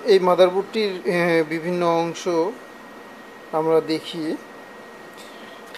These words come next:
যেমন মাদারবোর্ডে প্রথমেই দেখতে পাবেন, একটু বড় করে দেখতে পাবেন যে এখানে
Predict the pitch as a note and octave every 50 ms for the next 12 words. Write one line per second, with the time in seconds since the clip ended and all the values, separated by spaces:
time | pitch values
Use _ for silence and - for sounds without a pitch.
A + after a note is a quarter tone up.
0 | E3+ D#3 C3+ C#3+ D3+ D3+ D3+ D3+ D3+ D3+ D#3 D3+ D3+ - - - - - - -
1 | - - - - - - - - - - - - - - - - - - - -
2 | - - - - - - - - - - - - - - - - - - - -
3 | - - - - - - - - A3+ E3 E3 E3 D#3+ E3 F3 F3 E3+ F#3 F#3 F#3
4 | F3+ F#3+ G3 F3 F3 A3+ B3 - - - - - - - E3+ - F3 - - -
5 | - - G3 F#3+ - - G#3 G#3+ G#3 G3+ G#3 G3+ - - G3 G#3 G3+ F#3+ F3+ F#3+
6 | G3 B3 B3+ - - - - - - - - - - - - - G3 - - -
7 | A#3 A3 G#3 G#3 G3+ G3 - - - - A3 F3+ F3 F3+ F3+ F#3 F3 G3+ G3+ G3
8 | F3 F#3+ F#3+ - F#3+ F#3+ F#3+ F#3 F#3+ F#3+ F3+ E3 F#3+ F#3 F3+ F3 - F#3+ G3 F#3+
9 | F#3 F#3 F#3 A3+